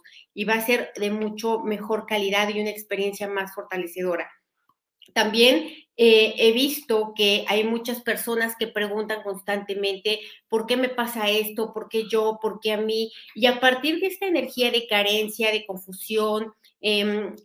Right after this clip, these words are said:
eh, obviamente se expresa igual en la vida. Tus experiencias van a ser correspondientes a esto que tú estás emitiendo, por supuesto, de manera inconsciente. Si nos diéramos cuenta, no lo hubiéramos hecho desde cuándo, pero como no sabemos, como no sabemos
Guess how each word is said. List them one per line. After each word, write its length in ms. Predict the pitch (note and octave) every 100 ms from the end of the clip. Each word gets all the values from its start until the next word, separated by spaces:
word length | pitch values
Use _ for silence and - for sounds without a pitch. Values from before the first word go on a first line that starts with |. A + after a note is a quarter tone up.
| -
eh, 140 | G3+
obviamente 600 | A#3+ A#3+ C4 C4 A#3+ B3 B3
se 140 | A3+
expresa 580 | G#3+ - - A3+ A3+ B3
igual 400 | A#3 G#3 G#3+ G3+
en 100 | G3+
la 140 | G3
vida. 300 | F#3 F3+ F#3
Tus 140 | - -
experiencias 680 | A3 - A3 A#3+ - B3+ B3+
van 160 | A#3+
a 80 | B3
ser 220 | B3 B3
correspondientes 1040 | - C#4+ C4+ C#4 - A3+ A3 A3+ A3 D#4+ - - - -
a 120 | G3 A3
esto 320 | A#3 E4 E4
que 180 | G#3+ G#3
tú 100 | A3+
estás 340 | A3 A#3+ A#3
emitiendo, 680 | A3+ A3+ A3 C4 A#3 A#3 -
por 240 | - A#3+ -
supuesto, 440 | G#3+ - B3 E4+
de 100 | E4
manera 280 | G#3 G3 G3
inconsciente. 760 | G#3 - G#3+ - E4 D#4+ F3+ - _ _ _ _ -
Si 80 |
nos 180 | A3+ A3
diéramos 360 | A#3 C4+ D4 C4
cuenta, 300 | A#3+ A#3+ C4+
no 180 | A#3+ A3
lo 140 | D4+
hubiéramos 360 | A#3 G#3+ G3 F#3+
hecho 240 | G3+ G#3
desde 320 | F3+ F#3 F3+
cuándo, 320 | F#3+ F#3 F3+ F3
pero 220 | A3 A3
como 220 | A3+ A3+
no 180 | A#3+ D4+
sabemos, 640 | - D#4+ C4 A#3 G3 G#3
como 220 | - A3
no 100 | A3+
sabemos 380 | C4 C#4 C4+ C4+